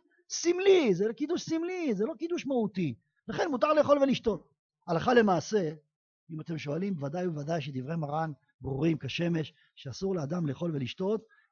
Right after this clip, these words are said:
לפני קידוש של הבוקר, כמו הקידוש של הלילה. אבל סוף סוף יש לנו דעת הראב"ד. אז כשאני עכשיו נמצא בקידוש בבית הכנסת,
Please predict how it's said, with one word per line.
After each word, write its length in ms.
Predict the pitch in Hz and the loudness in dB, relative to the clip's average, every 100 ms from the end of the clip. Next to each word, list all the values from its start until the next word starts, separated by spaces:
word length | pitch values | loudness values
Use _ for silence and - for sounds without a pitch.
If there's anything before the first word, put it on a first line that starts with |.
| 127 | -14
לפני 340 | 127 156 180 | -6 -2 -2
קידוש 340 | - 131 160 | -2 -2 0
של 120 | 151 135 | 2 2
הבוקר, 380 | 131 175 208 | 4 4 4
כמו 220 | 156 151 180 | 0 2 0
הקידוש 300 | 120 143 131 | 0 -4 -2
של 120 | 131 | -4
הלילה. 340 | 123 113 107 _ _ _ _ _ _ | -6 -10 -16 _ _ _ _ _ _
אבל 140 | 117 143 | -14 -10
סוף 240 | - 240 | -8 -8
סוף 160 | 254 220 | -6 -6
יש 140 | 254 | -4
לנו 160 | 269 262 | -2 0
דעת 220 | 277 269 | 0 0
הראב"ד. 480 | 277 294 302 339 208 - _ _ - _ _ - | 0 0 2 2 0 -6 _ _ -20 _ _ -12
אז 140 | 160 | -8
כשאני 260 | 175 269 392 | -4 -2 -2
עכשיו 220 | - 311 | -2 -4
נמצא 220 | 311 302 | -4 -6
בקידוש 380 | 294 240 262 247 | -6 -8 -10 -6
בבית 240 | 254 247 | -4 -6
הכנסת, 460 | 240 208 185 - | -6 -6 -6 -6